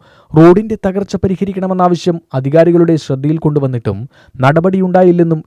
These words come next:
ഇനിയും വൈകിയാൽ ജനരോഷം ശക്തമാക്കുമെന്നും നാട്ടുകാർ പറഞ്ഞു. യു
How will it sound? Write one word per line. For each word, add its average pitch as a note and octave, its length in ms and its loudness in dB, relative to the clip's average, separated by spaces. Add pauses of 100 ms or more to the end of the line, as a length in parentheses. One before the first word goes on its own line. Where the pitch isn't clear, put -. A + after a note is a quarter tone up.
ഇനിയും E3 320 -2
വൈകിയാൽ D#3 440 4 (180)
ജനരോഷം D3+ 560 0
ശക്തമാക്കുമെന്നും C3+ 680 -4 (460)
നാട്ടുകാർ C3+ 400 0 (100)
പറഞ്ഞു. G#2+ 320 0 (520)
യു B2+ 140 2